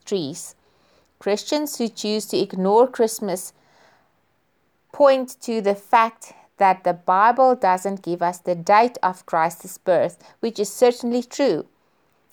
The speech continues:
December twenty-fifth may not be even close to the time Jesus was born, and arguments on both sides legion, some relating to climate in Israel, the practices of shepherds in winter,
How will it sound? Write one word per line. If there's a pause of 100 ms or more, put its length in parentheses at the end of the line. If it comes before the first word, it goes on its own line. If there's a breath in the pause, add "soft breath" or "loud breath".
(300)
December
twenty-fifth
may
not
be (100)
even
close
to
the
time
Jesus
was
born, (100)
and
arguments
on
both
sides (680)
legion, (100)
some
relating (140)
to (180)
climate (400 soft breath)
in
Israel,
the
practices
of
shepherds
in
winter,